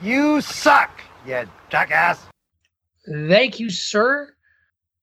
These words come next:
Speaker 2: And today, we are going to talk about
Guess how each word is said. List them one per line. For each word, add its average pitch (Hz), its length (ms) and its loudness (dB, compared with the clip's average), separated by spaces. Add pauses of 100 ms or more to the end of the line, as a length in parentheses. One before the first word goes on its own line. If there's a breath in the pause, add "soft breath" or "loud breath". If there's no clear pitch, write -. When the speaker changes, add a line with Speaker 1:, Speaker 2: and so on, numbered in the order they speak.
(160)
Speaker 2:
And 180 140 -2
today, 214 500 2 (800)
we 220 420 -4
are 180 160 2
going 185 460 0
to 165 140 -10
talk 151 580 -2 (920)
about 143 600 2